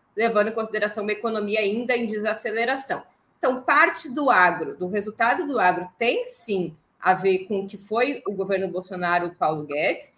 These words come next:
e até parte do resultado do aumento do consumo das famílias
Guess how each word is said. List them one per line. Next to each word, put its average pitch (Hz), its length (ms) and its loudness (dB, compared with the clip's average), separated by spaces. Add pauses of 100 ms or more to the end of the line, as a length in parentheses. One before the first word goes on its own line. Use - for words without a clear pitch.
(240)
e 381 120 4
até 381 440 4 (140)
parte 370 420 4
do 285 120 -4
resultado 247 920 -2 (320)
do 220 280 0
aumento 269 440 0
do 220 80 -4
consumo 214 420 -4
das 180 200 -2
famílias 202 680 0